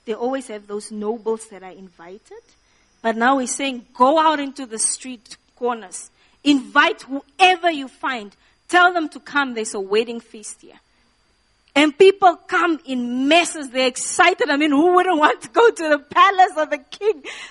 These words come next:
For some of them, it's the first time, you know? And, and they come. But then it says in Matthew twenty-two,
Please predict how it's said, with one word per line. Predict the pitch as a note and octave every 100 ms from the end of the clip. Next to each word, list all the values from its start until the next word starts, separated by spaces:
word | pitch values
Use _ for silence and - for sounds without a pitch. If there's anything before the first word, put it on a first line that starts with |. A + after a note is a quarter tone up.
| -
For | F4
some | - G4
of | G#4
them, | G4 F#4+
it's | E4
the | B4
first | - G4 G4+ -
time, | - G#4 A4+ C5 G#4+ C4 A#3+
you | C#4
know? | D#4+ C5+ - _ _ _ _ _ -
And, | E4+ D#4+ _ -
and | F4+ F4+
they | F#4+
come. | - F#4 G#4 G4+ A3+ - _ _ _ _ _ _ _ _ _ _ _ _ _ _ _ _ _
But | - E4+
then | F#4
it | G#4 G#4
says | - A4 G#4 F#4+ - - _ _ _ _ _ _ _
in | C4 C#4+
Matthew | C#4+ D4 D#4
twenty-two, | - C#4 C4+ B3+ F4 D#4